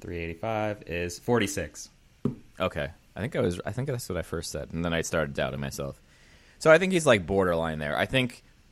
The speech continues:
Speaker 2: come ga-, after Gateway, and we have this, the, the two West Coast races, you'll have a clear idea of the handful of guys that are left for the championship. But I think anybody after, like,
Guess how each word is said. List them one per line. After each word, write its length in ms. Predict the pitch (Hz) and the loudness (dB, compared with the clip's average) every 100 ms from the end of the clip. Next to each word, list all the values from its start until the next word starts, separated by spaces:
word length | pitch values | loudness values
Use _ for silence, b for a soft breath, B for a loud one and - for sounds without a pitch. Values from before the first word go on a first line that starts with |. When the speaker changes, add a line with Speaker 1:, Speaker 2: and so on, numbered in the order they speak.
| - - - | -20 -20 -6
Speaker 2:
come 340 | 123 120 107 | 0 2 2
ga-, 180 | 101 107 | 2 4
after 320 | 104 117 104 | 6 6 4
Gateway, 680 | 87 92 98 107 107 113 120 b b b - - | 0 2 4 4 4 4 -2 b b b -20 -8
and 180 | 87 90 | -4 0
we 100 | 92 | 2
have 180 | 87 | 2
this, 200 | 87 - | 0 -4
the, 240 | - 90 80 | -4 -4 -2
the 140 | 82 | -4
two 240 | - 92 82 | -4 -2 0
West 240 | 82 - | 0 0
Coast 260 | 90 90 101 | -2 0 0
races, 500 | 90 - 90 90 - b b b b | -2 -2 -4 -6 -10 b b b b
you'll 180 | 101 104 | 2 6
have 160 | 104 90 | 6 4
a 40 | |
clear 300 | - 101 95 | 0 2 4
idea 460 | 87 82 82 82 78 | 4 2 0 2 2
of 380 | 67 78 71 | 2 0 0
the 440 | 76 73 69 67 67 _ - - - _ | -2 -2 -2 -4 -8 _ -20 -20 -20 _
handful 460 | - 92 87 - 78 | -2 0 0 0 -2
of 80 | 69 | 0
guys 300 | 73 67 - | 0 0 -2
that 120 | 71 | -4
are 60 | 69 | -2
left 220 | 71 - | -2 -2
for 200 | 69 65 | -4 -4
the 120 | 76 | -6
championship. 520 | - 67 67 65 78 | -6 -8 -6 -6 -2
But 100 | 92 | 0
I 20 | 95 | 2
think 200 | 139 - | 0 2
anybody 440 | 113 110 104 101 | 4 6 6 6
after, 380 | 76 87 - 90 | 6 4 4 2
like, 360 | 82 78 - | 4 2 0